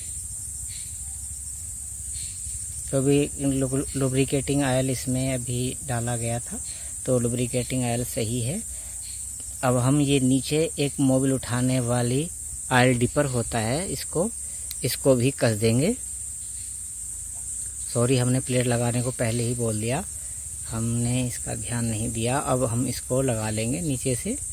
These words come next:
ये ब्रास रोकने का भी काम करती है और मोबिल उठाने का भी काम करती है।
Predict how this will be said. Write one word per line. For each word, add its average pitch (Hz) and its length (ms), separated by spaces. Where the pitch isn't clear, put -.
ये 127 160
ब्रास 123 440
रोकने 127 400
का 131 140
भी 131 120
काम 131 260
करती 131 420
है 143 200
और 127 340
मोबिल 123 320
उठाने 113 420
का 113 200
भी 120 100
काम 113 280
करती 117 380
है। 135 160